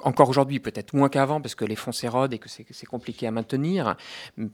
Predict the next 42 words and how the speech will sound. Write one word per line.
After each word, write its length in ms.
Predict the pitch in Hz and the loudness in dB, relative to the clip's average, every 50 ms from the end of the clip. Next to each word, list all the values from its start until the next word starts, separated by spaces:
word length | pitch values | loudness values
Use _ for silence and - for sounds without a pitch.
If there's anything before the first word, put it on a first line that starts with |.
| - | -6
m-, 280 | 123 107 80 69 87 104 | -6 -6 -6 -6 -8 -8
de 140 | 113 117 123 | -6 -8 -4
par 180 | - - 113 | -2 -2 0
la 100 | 113 110 | 0 -2
vie, 360 | 104 107 117 127 127 113 107 104 | -4 -6 -8 -8 -6 -6 -6 -6
euh, 140 | - 107 | -6 -8
du 140 | 107 107 135 | -6 -4 -2
livre, 280 | 165 196 214 139 123 113 | -2 -2 -2 -4 -6 -8
hein, 60 | 110 | -8
lui-même, 360 | 110 120 147 180 190 156 123 | -8 -6 -6 -6 -6 -6 -6
et 120 | 113 104 107 | -8 -6 -4
de, 200 | 110 110 104 98 | -2 0 0 0
de, 160 | 104 104 104 | -2 -2 -2
de, 160 | 110 107 101 | -2 -2 -2
de, 160 | 104 107 107 | -2 -2 -2
de 180 | 110 113 95 113 | -2 -2 -4 -2
contexte 360 | - 117 113 - 117 113 113 | -2 -2 -2 0 0 0 0
de 40 | 110 | 0
l'édition, 480 | 110 107 110 135 135 - - 170 156 | 0 0 -2 -2 -2 0 2 4 6
mais, 200 | 135 117 107 98 - | 6 6 6 4 4
mais, 280 | - 117 117 117 117 - - | 2 4 4 4 2 2 0
mais 200 | 127 123 120 117 | 0 0 0 0
tout 160 | - - 139 | -2 -2 2
de 60 | 135 | 6
même, 220 | 151 160 156 135 | 6 6 8 8
euh, 100 | 117 104 - - - - - - - - - | 6 6 4 2 -4 -16 -16 -16 -18 -14 -10
c'est 220 | - - 123 - | -8 -4 0 0
encore 220 | 123 117 - 131 - | 2 2 2 2 2
très, 340 | - - 135 127 123 117 | 0 2 2 4 4 2
très 200 | 117 - - 131 | 0 0 -2 -4
présent. 380 | - - - 147 139 156 156 139 - - - - - - | 0 0 2 2 4 2 0 0 -2 -10 -16 -18 -6 -4
Et 80 | - 117 | 0 4
donc, 200 | 135 135 123 - | 4 4 4 4
ces 160 | - 120 120 | 2 2 2
archives, 260 | 120 - - 120 - - | 2 2 0 -2 -4 -8
ce 140 | - - 120 | -10 -10 -8
sont 140 | - 139 | -6 -4
des 180 | 131 120 117 117 | -2 -2 -2 -2
archives 440 | 117 - - - 170 139 123 117 117 | -2 -2 0 0 0 0 0 -2 -2
courantes. 480 | - - 165 151 165 170 165 143 - | 0 0 2 4 6 6 4 4 2
Le 220 | 120 117 117 107 104 | 2 2 2 2 0
contrat, 600 | - - 139 123 - - 135 131 123 113 98 | -2 -6 -6 -6 -4 -2 2 2 2 2 2